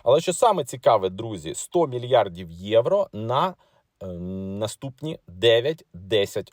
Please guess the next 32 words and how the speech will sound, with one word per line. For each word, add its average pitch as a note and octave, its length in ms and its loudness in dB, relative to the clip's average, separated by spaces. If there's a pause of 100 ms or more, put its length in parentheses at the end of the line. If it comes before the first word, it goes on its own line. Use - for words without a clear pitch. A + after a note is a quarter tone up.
(120)
років. A2 600 -2 (360)
А - 80 -4
тепер A3 240 2
давайте F3 400 4
просто F3+ 320 -2
з A#2 60 -8
вами C3 240 2
логічно B2 460 -8
подумаємо. F2 600 -8
Дивіться, C3 320 0
Росія F#3 420 -4
нічого B2+ 420 -4
не A2+ 100 -6
хоче G2+ 260 -8
закінчувати. E2+ 760 -12 (320)
Вона C#3+ 200 2
не C3+ 80 -2
хоче C#3+ 260 -4
закінчувати G2+ 640 -4
дану F#2+ 340 2
війну, B2+ 260 -6
ми G#2+ 140 -6
це G2+ 120 -10
чудово F#2 400 -4
бачимо. D#2+ 540 -4 (320)
У B2 80 -6
Росії F#3+ 400 -6
є B2 200 -2
гроші, A2 520 -2 (120)
вона C#3 220 0
продає G#2 400 -2
нафту, C#3+ 580 -2